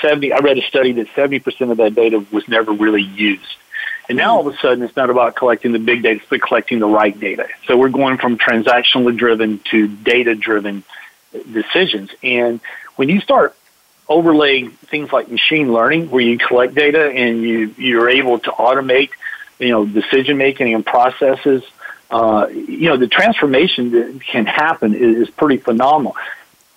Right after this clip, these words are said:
He's not looking for, you know, just a, a linear improvement, continuous, you know, three to five percent.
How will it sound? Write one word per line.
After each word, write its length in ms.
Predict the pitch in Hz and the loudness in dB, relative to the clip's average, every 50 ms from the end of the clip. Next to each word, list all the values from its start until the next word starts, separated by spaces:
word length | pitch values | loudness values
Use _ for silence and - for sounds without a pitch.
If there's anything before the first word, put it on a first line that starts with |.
| _ _ _ _ _ _ - | _ _ _ _ _ _ 0
He's 140 | 311 277 208 | 2 2 2
not 220 | 180 190 196 - | 2 2 0 2
looking 360 | 139 170 170 - - 156 143 | 0 0 0 -2 -4 -6 -6
for, 480 | 131 - - 139 139 135 131 127 127 127 | -4 0 2 4 4 6 6 4 2 2
you 140 | - 151 143 | 0 -2 0
know, 320 | 131 120 117 117 113 110 - - - 139 135 127 | 0 2 2 2 0 -2 -8 -14 -20 -20 -18 -6
just 220 | 127 147 127 - - | -6 -4 -4 0 0
a, 280 | 127 113 110 107 - | 0 2 0 0 0
a 20 | 131 | 0
linear 500 | 123 123 139 151 151 143 135 131 117 113 - _ _ _ _ _ _ _ _ _ _ _ _ _ - | 2 2 2 2 2 2 2 0 0 -2 -6 _ _ _ _ _ _ _ _ _ _ _ _ _ -6
improvement, 580 | 143 117 - - 156 147 131 107 101 - - - | -6 -4 -2 0 2 2 0 0 -6 -12 -10 -10
continuous, 500 | - 127 117 - 151 139 120 104 - - | -8 -8 -6 -6 -4 -4 -4 -4 -4 -4
you 60 | 123 | -2
know, 140 | 113 107 - | -2 -2 -2
three 260 | - - 139 143 147 | -2 0 0 2 2
to 80 | 131 | 0
five 320 | 127 - 139 127 127 123 - | -2 -2 0 2 2 0 0
percent. 480 | - 123 - - 131 135 127 107 - | -2 -6 -6 -4 -2 -2 -2 -4 -6